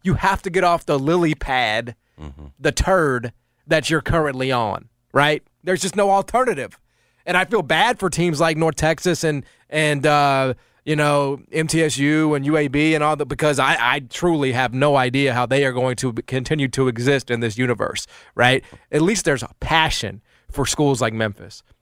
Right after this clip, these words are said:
Speaker 1: You know, people are on, on radio in Memphis, uh, and, and behind the scenes, they, they want it.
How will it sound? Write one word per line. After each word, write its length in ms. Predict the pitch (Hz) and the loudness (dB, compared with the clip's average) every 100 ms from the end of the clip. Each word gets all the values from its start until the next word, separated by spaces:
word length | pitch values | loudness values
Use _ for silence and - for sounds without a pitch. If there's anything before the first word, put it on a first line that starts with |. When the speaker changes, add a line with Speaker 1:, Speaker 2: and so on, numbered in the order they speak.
| - | -6
Speaker 1:
You 80 | 135 | 0
know, 180 | 135 120 - _ | 0 0 -8 _
people 320 | 185 180 175 | -4 0 2
are 360 | 160 156 156 156 | 2 4 2 2
on, 360 | 147 156 151 - _ _ 156 | 0 -2 -4 -12 _ _ 0
on 240 | 160 151 | 2 2
radio 420 | 156 170 151 139 | 2 2 2 0
in 160 | 135 131 | 0 0
Memphis, 540 | 156 156 131 110 - - _ _ - | -2 0 -2 -2 -6 -12 _ _ -10
uh, 200 | 151 156 | -6 -2
and, 200 | 175 160 | 0 2
and 160 | 151 135 | 2 2
behind 340 | 123 165 160 | 2 2 2
the 60 | 139 | 0
scenes, 420 | - 170 143 117 - _ | 0 0 -2 -6 -14 _
they, 160 | 165 147 _ - | -4 -4 _ -2
they 140 | 165 | 0
want 400 | 131 147 156 120 | 0 0 0 0
it. 220 | - _ | -6 _